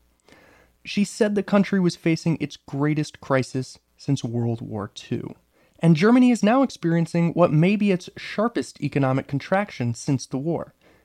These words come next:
and it has reported more than nine thousand coronavirus deaths. Still, it has been so far spared the worst of the pandemic and its fallout. A ban on large gatherings remains in effect. Face masks are required in shops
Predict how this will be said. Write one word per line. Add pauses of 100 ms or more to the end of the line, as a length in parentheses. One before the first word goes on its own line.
(120)
and
it
has
reported
more
than
nine
thousand
coronavirus
deaths. (500)
Still, (400)
it
has
been
so
far
spared
the
worst
of
the
pandemic
and
its
fallout. (400)
A
ban
on
large
gatherings
remains
in
effect. (400)
Face
masks
are
required
in
shops